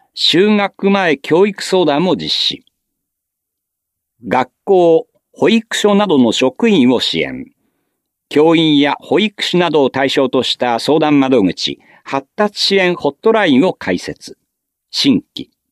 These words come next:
私立認可保育所へ区独自の補助と巡回指導を実施し、発達に心配がある子どもの受け入れ体制を強化。新規。なお、関連する経費は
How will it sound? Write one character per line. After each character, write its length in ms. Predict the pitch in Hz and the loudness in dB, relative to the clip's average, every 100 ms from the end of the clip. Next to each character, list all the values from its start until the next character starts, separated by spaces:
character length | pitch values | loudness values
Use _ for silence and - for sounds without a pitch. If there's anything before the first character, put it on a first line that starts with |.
| _ _ _ _ _ _ _ _ _ - | _ _ _ _ _ _ _ _ _ -8
私 160 | - | 0
立 380 | 233 202 - 147 | 0 0 -2 0
認 300 | 117 156 208 | 2 2 2
可 140 | - 196 | -2 -2
保 180 | 185 190 | 0 -2
育 220 | - - | -2 -4
所 260 | - 131 | 0 0
へ 140 | 107 - - | 0 -4 -2
区 180 | 202 | 0
独 320 | 110 123 - 214 | 2 0 0 -2
自 180 | 190 | 2
の 200 | 196 185 | 2 2
補 180 | - 214 | 0 0
助 160 | 202 156 | 0 0
と 300 | - 104 - | 0 -2 -4
巡 280 | 82 131 175 | -2 -2 0
回 180 | 202 180 | -2 0
指 220 | - 180 | 0 2
導 140 | 165 185 | 2 2
を 100 | 95 | 0
実 160 | 85 | -4
施 40 | - | -4
し、 440 | - - 92 95 - _ _ _ | -2 -2 -2 -6 -8 _ _ _
発 240 | 127 - - | -6 -6 -6
達 280 | 156 - | -6 2
に 160 | 147 147 | 4 4
心 280 | - 151 165 | 2 -2 -2
配 220 | 170 165 170 | -2 0 0
が 160 | 170 | 0
あ 60 | 165 | 2
る 240 | 139 117 | 2 2
子 160 | - 113 | 0 -2
ど 120 | 143 | 2
も 140 | 143 | 2
の 180 | 143 139 - | 2 0 -4
受 240 | 104 - | -6 -2
け 60 | 190 | 0
入 80 | 196 | 0
れ 120 | 185 | -2
体 220 | 175 170 | -2 -2
制 260 | - 143 147 | 0 0 2
を 140 | 185 - | 0 -2
強 220 | - 85 | -4 -4
化。 180 | - 92 - _ _ _ _ _ _ | -6 -18 -20 _ _ _ _ _ _
新 320 | - 143 120 - | -4 -2 -2 -4
規。 160 | - - _ _ _ _ _ _ _ _ _ _ _ - | -16 -20 _ _ _ _ _ _ _ _ _ _ _ -4
な 160 | 143 131 | 0 0
お、 120 | - | -2
関 240 | 143 160 | -2 0
連 160 | 160 147 | 0 0
す 160 | 147 | 2
る 120 | 139 139 | 0 2
経 220 | 160 143 | 0 0
費 220 | - 113 | -2 -2
は 240 | 110 117 | -2 -4